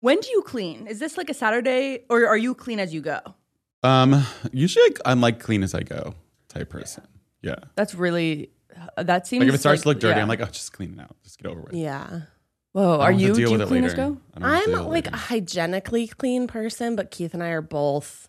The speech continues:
Speaker 1: Yeah.
Speaker 3: messy people, like, with stuff.
Speaker 1: Yeah.
Speaker 3: Like,
Speaker 1: Yeah.
Speaker 3: there's always stuff somewhere, and
Speaker 2: Yeah.
Speaker 3: stuff needs to be put away. But I'd rather, like, clean the bathroom than hang up my clothes.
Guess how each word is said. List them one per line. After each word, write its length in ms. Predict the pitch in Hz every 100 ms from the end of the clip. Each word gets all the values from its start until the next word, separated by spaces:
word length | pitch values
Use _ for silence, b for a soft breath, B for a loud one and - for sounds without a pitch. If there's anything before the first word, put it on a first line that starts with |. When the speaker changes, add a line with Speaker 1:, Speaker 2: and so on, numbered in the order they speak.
| _ -
Speaker 1:
Yeah. 100 | 170
Speaker 3:
messy 480 | 156 156 - 151
people, 560 | 147 147 - - - -
like, 220 | - 165 -
with 120 | 151
stuff. 760 | - - - - - - _ _
Speaker 1:
Yeah. 260 | 214 202 - - _ _ _
Speaker 3:
Like, 100 | 175
Speaker 1:
Yeah. 80 | 208
Speaker 3:
there's 140 | 175 190
always 240 | 190 196
stuff 520 | - - 156 - -
somewhere, 460 | - - 143 135 -
and 140 | 175
Speaker 2:
Yeah. 60 | 175
Speaker 3:
stuff 420 | 180 175 165 -
needs 260 | 160 147 -
to 60 | 156
be 100 | 147
put 160 | 156
away. 220 | 147 135
But 140 | - 165
I'd 100 | 160
rather, 260 | 151 156 160
like, 180 | 151
clean 220 | - 160 151
the 60 |
bathroom 500 | 135 110 - - 151
than 180 | 156 151 - _ _ _ _ _
hang 160 | 147 147
up 120 | -
my 80 | 101
clothes. 540 | - - 185 -